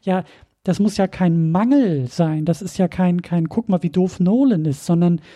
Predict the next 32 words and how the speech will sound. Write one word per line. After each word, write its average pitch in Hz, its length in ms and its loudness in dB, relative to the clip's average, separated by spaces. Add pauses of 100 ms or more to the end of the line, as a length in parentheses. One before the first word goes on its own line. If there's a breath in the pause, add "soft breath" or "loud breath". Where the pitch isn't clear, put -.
(120)
wir 185 100 2
können 208 260 0
weitergehen 180 640 2
damit 151 320 -2
und 165 160 -2
sagen, 165 260 0
Ja, 175 260 -2
was - 300 -10
heißt 262 340 -4
das? 151 200 -2
Was 170 120 -6
bedeutet 226 600 -4
das? - 180 -8
Was - 160 -10
macht 208 340 -4
es - 160 -16
mit 175 160 -6
uns, 147 300 -6 (540 loud breath)
wenn 180 260 2
wir 170 360 0 (480)
etwas - 320 -4
feststellen, - 640 -2
wenn 156 120 0
wir 156 60 0
etwas 156 320 -6
lernen, 165 640 0 (320 loud breath)
einen 160 220 0
Widerspruch 185 580 0
finden 160 380 -4
zwischen 160 400 -4
Nolans 208 420 2
Interpretation, 180 920 -2